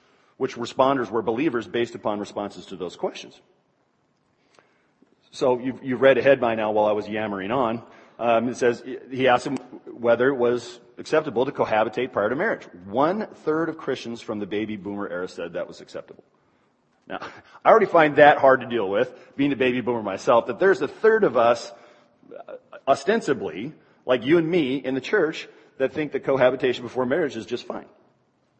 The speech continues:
But if that's not bad enough, we've now reached a point where the generation coming up behind my generation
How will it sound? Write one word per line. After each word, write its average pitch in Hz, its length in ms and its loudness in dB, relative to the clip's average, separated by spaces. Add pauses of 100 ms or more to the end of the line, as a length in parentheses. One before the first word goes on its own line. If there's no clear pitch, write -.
(2250)
But 127 120 -2
if 127 60 -2
that's 143 180 4
not 143 160 0
bad 131 200 6
enough, 131 320 2
we've 117 100 -6
now 123 160 2
reached 131 240 -2
a - 40 -10
point 117 260 -2
where 110 100 -4
the 110 120 -2
generation 123 520 -2
coming 127 240 0
up 120 140 -2
behind 110 260 -4
my 151 160 0
generation 101 640 -8